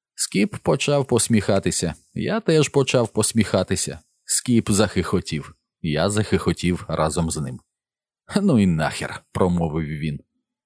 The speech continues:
«Усього один вечір», — сказав я, «а завтра разом йдемо в бібліотеку. Засядемо за книжки». «До самого вечора, а зараз», — він встав. «Йдемо, пополюємо на стерво».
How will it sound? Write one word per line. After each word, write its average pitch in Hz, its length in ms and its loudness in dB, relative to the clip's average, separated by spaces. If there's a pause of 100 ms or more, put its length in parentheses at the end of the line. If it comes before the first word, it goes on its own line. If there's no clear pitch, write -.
(180)
«Усього 110 320 2
один 107 320 4
вечір», — 85 380 0
сказав 78 400 -2
я, 67 240 -6
«а 90 120 0
завтра 135 460 2
разом 110 360 4
йдемо 92 420 4
в 82 60 0
бібліотеку. 80 760 -2 (420)
Засядемо 156 600 2
за 101 100 4
книжки». 85 540 -2 (560)
«До 71 80 -4
самого 98 380 4
вечора, 80 600 0
а 60 120 -6
зараз», — 104 600 2 (320)
він 78 180 -2
встав. - 500 -4 (1200)
«Йдемо, 110 500 2 (160)
пополюємо 117 720 4
на 98 120 2
стерво». 85 540 -2